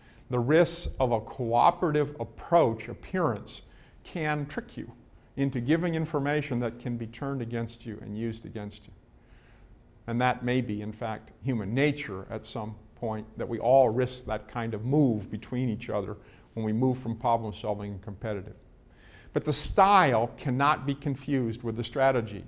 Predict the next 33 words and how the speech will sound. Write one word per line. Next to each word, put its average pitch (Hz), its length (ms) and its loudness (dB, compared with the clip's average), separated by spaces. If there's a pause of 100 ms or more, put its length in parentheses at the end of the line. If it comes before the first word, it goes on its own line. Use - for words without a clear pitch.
And 113 200 -6
part 175 240 8
of 151 120 0
what 147 160 0
you're 123 100 -4
doing 135 300 0
is 127 120 -2
trying 127 300 -4
to 117 60 -4
find 127 320 -2
out 117 140 2
what 131 180 2
authentically 110 760 -6
is 131 280 -4
the 120 80 -6
strategy 104 560 -6 (460)
that's 117 180 -2
being 104 360 -6
employed. 120 460 -2 (300)
And 143 80 0
I'll 175 100 4
give 190 180 8
you 165 100 6
another 160 320 6
example 123 480 -2
to, 110 120 -4 (120)
to 135 100 2
put 151 240 0
it 135 60 2
on 131 120 2
the 117 80 0
other 127 160 0
side. 113 320 -6